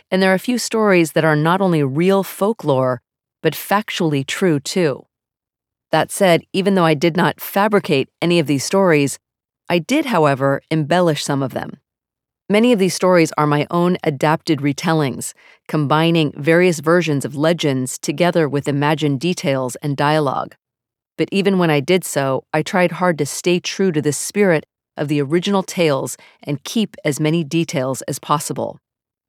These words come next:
For example, important female characters in the legends were sometimes nameless, so I gave these women names,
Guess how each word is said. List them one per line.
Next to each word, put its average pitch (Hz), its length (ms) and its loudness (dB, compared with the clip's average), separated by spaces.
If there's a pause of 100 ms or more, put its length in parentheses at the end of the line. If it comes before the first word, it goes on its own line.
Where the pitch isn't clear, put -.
(220)
For 160 120 2
example, 156 580 0
important 170 440 -2
female 190 460 0
characters 151 640 -2
in 139 80 -4
the 139 80 -2
legends 143 520 0 (380)
were 160 100 2
sometimes 202 480 0
nameless, 151 680 -2 (320)
so - 160 -8
I 147 80 2
gave 160 360 0
these 160 200 0
women 139 420 0
names, 143 540 -4